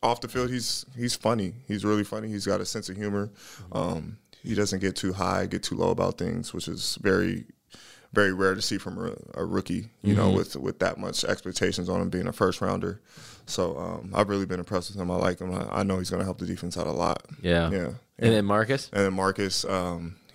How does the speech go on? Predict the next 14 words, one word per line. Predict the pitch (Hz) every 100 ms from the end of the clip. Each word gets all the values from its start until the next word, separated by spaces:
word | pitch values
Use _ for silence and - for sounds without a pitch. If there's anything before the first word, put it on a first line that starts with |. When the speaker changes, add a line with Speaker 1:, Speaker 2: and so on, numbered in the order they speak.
| -
Speaker 1:
cool, | 117 113 90 92 - _ -
real | 98 107
cool. | - 92 87 - -
We, | 98
he | 98 - 104
sits | - 98
next | 95 98 -
to |
me | 101
in | 95
the |
meetings. | 92 95 95 98 - - - -
Speaker 2:
Yeah. | - 80
Speaker 1:
Um, | 82 80 60 71